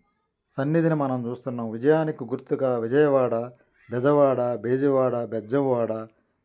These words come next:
విజయవాటిక పేర్లు ఏమైనా సరే, విజయవాడ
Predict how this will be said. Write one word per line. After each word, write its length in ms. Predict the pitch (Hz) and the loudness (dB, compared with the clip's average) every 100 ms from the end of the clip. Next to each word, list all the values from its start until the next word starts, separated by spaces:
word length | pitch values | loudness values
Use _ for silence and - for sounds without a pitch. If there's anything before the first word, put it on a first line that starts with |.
| - | -12
విజయవాటిక 840 | 113 143 151 135 127 120 117 113 113 _ _ _ _ _ 131 | 4 6 6 4 0 -6 -10 -12 -12 _ _ _ _ _ 0
పేర్లు 360 | 147 165 143 | 2 2 0
ఏమైనా 360 | 139 156 165 165 | 0 0 0 0
సరే, 460 | - 131 120 113 - _ _ _ 123 | -2 -4 -4 -8 -12 _ _ _ -4
విజయవాడ 680 | 127 156 156 143 127 113 | 4 6 6 4 0 -6